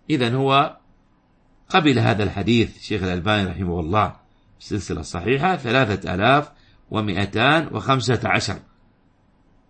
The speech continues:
وهذا من آخر كتب الشيخ، لأنه في السلسلة الضعيفة سابقا فضعف هذا الحديث، لكنه تراجع بعد أن وجد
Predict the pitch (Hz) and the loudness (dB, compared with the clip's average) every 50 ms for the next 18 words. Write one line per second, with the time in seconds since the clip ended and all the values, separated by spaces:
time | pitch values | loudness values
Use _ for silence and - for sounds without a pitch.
0 | _ _ - 98 139 139 131 131 151 180 226 220 - 151 165 143 - 147 139 151 | _ _ -2 0 2 2 2 2 2 4 4 4 4 2 0 2 2 2 2 4
1 | 131 120 107 - - 139 139 131 110 - 104 95 98 110 120 131 131 127 117 143 | 4 4 2 2 4 6 6 6 4 2 -2 -4 -4 -4 -4 -2 -2 0 2 4
2 | 147 156 156 123 143 135 - 160 180 180 - 196 160 139 120 101 107 104 110 120 | 4 4 4 2 0 -2 -2 -2 -2 0 2 2 2 2 0 0 0 2 2 2
3 | 120 110 98 123 131 131 - - _ _ _ _ _ _ _ _ - - 143 139 | 2 2 0 0 -2 -2 -6 -12 _ _ _ _ _ _ _ _ 0 2 4 4
4 | 123 95 110 101 - 127 156 165 180 - - - _ _ _ _ _ _ _ _ | 4 2 0 0 2 2 2 2 -2 -6 -16 -20 _ _ _ _ _ _ _ _
5 | _ _ _ _ _ _ - 117 135 165 214 220 - 202 185 151 151 147 147 147 | _ _ _ _ _ _ -4 -2 2 2 2 4 4 4 2 4 4 2 2 0
6 | - - - 123 135 143 127 123 117 98 - 104 87 101 120 113 98 71 - - | -4 -8 -4 0 2 2 4 2 2 0 0 0 0 2 2 2 2 0 -4 -12
7 | _ _ _ _ _ _ - 117 107 - 135 143 143 143 147 139 143 143 131 98 | _ _ _ _ _ _ -8 -6 -4 -2 -2 -2 0 2 2 4 6 6 6 4
8 | 113 104 101 127 127 127 - - - _ _ _ _ _ _ _ _ _ - - | 4 2 4 4 4 2 0 -4 -12 _ _ _ _ _ _ _ _ _ -4 0
9 | 107 117 101 107 90 104 113 117 139 139 113 117 98 95 104 110 123 - | 0 0 0 0 -2 -2 0 0 2 2 4 2 2 2 0 -2 -4 -6